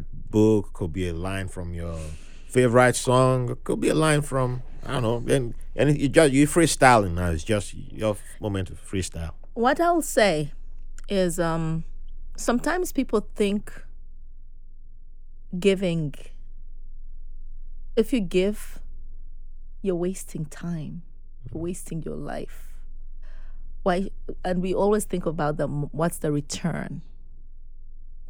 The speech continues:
Speaker 2: But this is my philosophy on giving. We're gifts as individuals.
Speaker 1: Mm.
Speaker 2: And when you give value, eventually success will definitely come to you.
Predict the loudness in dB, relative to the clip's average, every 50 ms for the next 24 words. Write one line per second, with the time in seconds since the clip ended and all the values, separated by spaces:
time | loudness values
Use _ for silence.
0 | -10 -10 -10 -10 -6 -6 -4 0 2 2 2 2 2 0 0 2 2 2 4 2
1 | 2 0 -2 -4 -8 -8 -8 -8 -8 -6 -6 -6 -6 -6 -4 -2 -2 0 0 0
2 | 0 0 -2 -4 -6 -4 -4 -4 -2 -2 -2 -2 -2 -2 -2 -2 -2 -4 -4 -4
3 | 0 4 4 4 4 2 0 -2 0 0 0 0 0 -4 -10 -10 -10 -10 -12 -12
4 | -12 -12 -12 -12 -12 -8 -6 -6 -4 -2 -2 -2 -2 -2 -2 -2 -2 -2 -2 -2
5 | -4 -6 -6 -6 -8 -10 -10 -10 -10 -10 -10 -10 -10 -10 -10 -8 -8 -6 -6 -6
6 | -6 -6 -8 -8 -8 -8 -8 -8 -8 -8 -8 -8 0 2 4 4 6 4 4 2
7 | 0 0 -2 -4 -6 -6 -6 -6 -2 2 2 4 4 4 4 4 4 4 4 4
8 | 4 4 4 4 4 4 4 4 2 2 0 -4 -6 -6 -8 -8 -8 -8 -8 -8
9 | -8 -8 -10 -10 -10 -10 -10 -10 -10 -12 -12 -12 -12 -10 -4 -2 2 4 4 4
10 | 4 4 2 2 2 2 0 -2 -4 -4 -2 0 0 0 0 -2 -2 -2 -2 0
11 | 0 -2 -2 -2 -2 -4 -4 -4 -6 -8 -8 -8 -6 -4 -4 -4 -4 -6 -8 -10
12 | -10 -10 -10 -10 -10 -12 -10 -10 -10 -6 -4 -4 -2 -2 -2 -4 -6 -6 -6 -6
13 | -6 -6